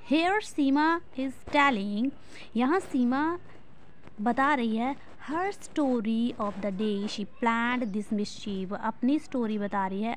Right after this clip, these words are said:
उस दिन की, अ, the, अ, of the story of the day that plan, ज-, अ, जब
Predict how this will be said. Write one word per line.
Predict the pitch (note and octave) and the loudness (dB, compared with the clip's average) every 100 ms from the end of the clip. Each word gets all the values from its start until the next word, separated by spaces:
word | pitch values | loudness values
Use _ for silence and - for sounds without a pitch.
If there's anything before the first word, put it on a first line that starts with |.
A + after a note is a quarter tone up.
| - | -4
उस | C#4 | -4
दिन | A#3 B3 A3 | 0 2 2
की, | G3 G3+ G#3 E4+ - - - - - | 0 -2 0 0 -4 -12 -12 -10 -4
अ, | A#3+ B3 | 0 2
the, | A#3 G3+ | 2 2
अ, | C4+ A3+ C4 B3+ C#4 | 0 2 0 2 0
of | A3+ | -2
the | C4 | -4
story | - E4 E4 F#4+ F#4+ | -2 2 4 4 0
of | |
the | D4 D4+ | 0 2
day | D#4 D#4+ | 2 2
that | C#4 C4+ | 0 0
plan, | C4 G#3+ G3+ | 0 2 0
ज-, | B3+ | 0
अ, | - B3+ | 0 -2
जब | G#3 D4+ | 0 -2